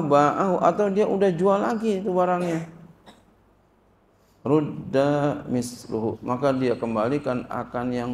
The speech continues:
sepertinya. In kana mislian, jika itu barang yang dijual atau yang dibeli sama dia mislian, yang bangsa misil,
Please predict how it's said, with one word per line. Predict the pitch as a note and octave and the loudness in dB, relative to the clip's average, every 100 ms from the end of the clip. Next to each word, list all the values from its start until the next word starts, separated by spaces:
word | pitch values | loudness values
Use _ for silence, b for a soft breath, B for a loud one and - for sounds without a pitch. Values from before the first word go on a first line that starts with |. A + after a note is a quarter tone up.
| B2 | -8
sepertinya. | C3+ A#2 - - A#2+ - B2+ G#2+ G#2+ F#2+ G2 - _ _ _ _ _ _ _ _ - | -8 -10 -8 -8 -8 -8 -8 -6 -6 -8 -12 -18 _ _ _ _ _ _ _ _ -2
In | D3 D#3 | 0 2
kana | D#3+ G#3 F3 | 2 2 2
mislian, | E3+ D3 D#3 C3+ A2+ A2+ - - _ B2+ | 0 0 0 2 0 -6 -14 -20 _ -4
jika | C#3 C3+ B2 | 0 2 2
itu | C3 B2+ | 0 0
barang | A2+ G#2 G2 F#2+ G2+ B2+ C3+ B2+ | 2 0 0 -2 -4 -6 -6 -4
yang | A#2+ | -4
dijual | A#2 G#2+ G#2+ G2+ G#2+ B2 - - - | -2 -4 -4 -4 -4 -6 -8 -12 -10
atau | A2+ A2 - - - - | -8 -6 -8 -10 -16 -6
yang | A#2+ A#2 | -4 -2
dibeli | A2 G#2+ A2+ | -2 0 0
sama | A#2+ G#2 | 0 -2
dia | G#2 G#2 A#2 D3 D3+ - - - - | -4 -2 -2 -4 -8 -16 -20 -20 -6
mislian, | C#3 C#3+ - A#2 B2+ A#2+ G2 - - - _ _ _ _ _ _ _ _ _ _ _ - | -4 -4 -8 -6 -4 -4 -6 -12 -18 -20 _ _ _ _ _ _ _ _ _ _ _ -10
yang | B2 A#2+ A#2+ | -6 -4 -4
bangsa | A2+ A2+ A#2+ A#2 | -4 -4 -4 -4
misil, | A2 - G2+ | -6 -6 -6